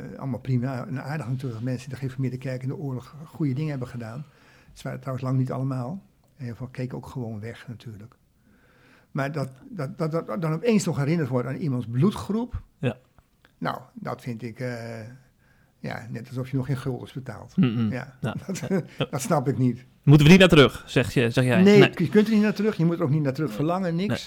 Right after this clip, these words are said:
Speaker 2: Nee, nee,
Speaker 1: En je
Speaker 2: nee.
Speaker 1: moet ook vooral niet noemen en suggereren.
Speaker 2: Mhm.
Speaker 1: Moet je niet doen.
Speaker 2: Ja.
Speaker 1: Helemaal niet nodig.
Speaker 2: Ja.
Speaker 1: Nee.
Speaker 2: Vind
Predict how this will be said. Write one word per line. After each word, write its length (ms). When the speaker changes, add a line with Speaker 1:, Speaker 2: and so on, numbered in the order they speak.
Speaker 2:
Nee, 80
nee, 120
Speaker 1:
En 60
je 60
Speaker 2:
nee. 80
Speaker 1:
moet 120
ook 100
vooral 220
niet 180
noemen 280
en 60
suggereren. 680
Speaker 2:
Mhm. 280
Speaker 1:
Moet 120
je 60
niet 120
doen. 240
Speaker 2:
Ja. 220
Speaker 1:
Helemaal 260
niet 120
nodig. 380
Speaker 2:
Ja. 140
Speaker 1:
Nee. 80
Speaker 2:
Vind 100